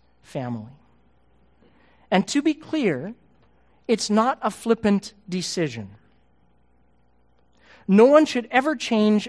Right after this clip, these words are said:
their identity and that core part of who they are flippantly.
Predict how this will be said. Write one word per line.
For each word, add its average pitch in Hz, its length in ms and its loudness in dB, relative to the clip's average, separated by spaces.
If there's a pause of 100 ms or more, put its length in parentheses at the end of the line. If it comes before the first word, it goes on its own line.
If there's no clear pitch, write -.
their 175 320 0
identity 170 840 -4 (360)
and 156 160 0
that 165 220 0
core 208 420 -2
part 165 380 -4
of 156 180 -10
who 190 160 -8
they 151 200 -4
are 143 400 -8 (260)
flippantly. 135 720 -10